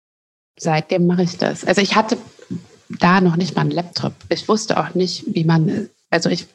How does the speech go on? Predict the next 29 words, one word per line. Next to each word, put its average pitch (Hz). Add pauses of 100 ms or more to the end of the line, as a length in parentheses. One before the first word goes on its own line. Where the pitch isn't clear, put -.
(140)
wusste 175
nicht, 156
wie 170
man 160
einen 160
Gag 175
aufbaut. 156
Niemand 165
hat 170
mir 180
das 165
gezeigt. 156
Ich -
bin 165
einfach 156 (1300)
kalt 175
und -
nackt 151
dahin 143
gestartet. 143
Aber 185
ich 220
hatte 254
auch 208
keine 185
andere 170
Chance, 180
weil 170
ich, -